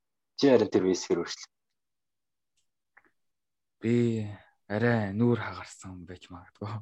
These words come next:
Speaker 1: Аха.
Speaker 2: Тэгээд
Speaker 1: Чи бас хэтэрхий заж өгөөсөн.
Speaker 2: Аа, би тийм байлоо.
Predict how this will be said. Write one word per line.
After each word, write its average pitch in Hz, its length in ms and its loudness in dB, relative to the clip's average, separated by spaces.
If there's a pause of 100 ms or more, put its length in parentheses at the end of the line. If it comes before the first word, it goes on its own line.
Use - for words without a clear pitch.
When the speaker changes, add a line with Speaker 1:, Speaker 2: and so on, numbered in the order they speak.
(1120)
Speaker 1:
Аха. 85 280 -2 (220)
Speaker 2:
Тэгээд 104 320 -4 (100)
Speaker 1:
Чи - 220 -4
бас 90 180 2
хэтэрхий - 560 -8
заж 90 240 -4
өгөөсөн. 82 320 -4 (460)
Speaker 2:
Аа, 110 140 -4
би 110 280 0
тийм 123 160 0
байлоо. 123 540 2